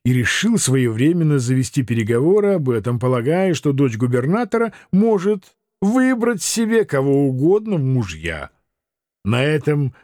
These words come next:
окончился обход в ту ночь, а два дня спустя кончилось и губернаторство Санчо, благодаря чему все его планы оказались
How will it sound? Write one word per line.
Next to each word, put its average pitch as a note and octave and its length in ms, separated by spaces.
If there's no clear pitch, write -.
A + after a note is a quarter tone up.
окончился A#2 840
обход G#3+ 400
в - 100
ту F#3+ 140
ночь, G3 480
а C3 80
два C3+ 220
дня B2+ 200
спустя G#3 520
кончилось G#3 760
и B3+ 120
губернаторство C#3+ 1300
Санчо, G2 800
благодаря C#3+ 480
чему G3 580
все C4 300
его A#3 180
планы F3+ 420
оказались C#3 680